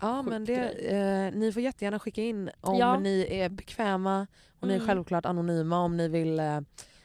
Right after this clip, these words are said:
Speaker 1: skicka in några erfarenheter
Speaker 2: Mm.
Speaker 1: som ni har, eh, så är det bara jätteintressant att ta del av.
Speaker 2: Mycket.
Speaker 1: Eh, för att liksom ha en liten bredare analys när
Speaker 2: Ja,
Speaker 1: vi snackar
Speaker 2: jag
Speaker 1: om
Speaker 2: känner
Speaker 1: det.
Speaker 2: också det.
Speaker 1: Mm.
Speaker 2: För att det är liksom, jag känner att mycket av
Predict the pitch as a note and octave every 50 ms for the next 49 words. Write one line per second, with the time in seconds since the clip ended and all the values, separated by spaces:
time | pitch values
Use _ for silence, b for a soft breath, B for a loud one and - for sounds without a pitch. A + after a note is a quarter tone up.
0 | B B - - G3+ - G3 G3 A3 A3+ G3 F3+ F3+ F3 E3+ E3+ E3 D#3+ D#3+ D#3+
1 | D#3 - - F#3 F3+ E3 D#3 - E3 D#3+ D#3+ D#3+ E3 D#3+ D#3+ - A#3+ G#3+ F#3 F#3
2 | E3+ F3+ F3+ F3 E3+ E3+ F3 F#3+ F#3+ F#3 F#3 F#3 F3+ F3 - - - - F3 E3
3 | E3 D#3+ D#3 D#3 - - - - F#3 E3+ E3+ E3+ E3+ D#3+ D#3 D#3+ D3+ D3 D3 C#3+
4 | - - - D#3 F#3 F3 - - - D#3 D3+ D3+ - D3+ - F#3 F3 D3 - -
5 | - D3+ D3 D3 C#3 D3 E3 F#3 G#3 A3+ A#3 B3 C4 - - - - - _ -
6 | G#3 G#3+ A#3 - F3 E3+ E3 E3 D#3+ D#3 D3+ D3 D3 D3 - - - - E3+ D#3
7 | D#3 D#3 - D#3+ - - D#3+ D#3 D#3 D#3+ D#3 D#3 D#3+ - - E3+ E3+ E3+ E3 F3
8 | F#3+ F#3+ F3 F3 F3 F3 - D#3+ F#3 G3 G3 G#3 B3+ C#4+ - - - A3+ A3+ C4
9 | D4+ D#4 E4 F4 - A3 G#3+ - D#4+ D#4+ - A3+ G#3+ - - - E4+ E4 - -
10 | - - F#4+ - - - - - - - - G#3 A#3+ C#4 C4 B3+ - - C4 B3
11 | B3 B3 A#3 - B3+ A#3 A3+ A#3 A#3 - - C4 A3 G#3+ G3+ G#3 - - G#3+ A3+
12 | - - - - G3 F#3+ G3 G3 F#3+ G3 -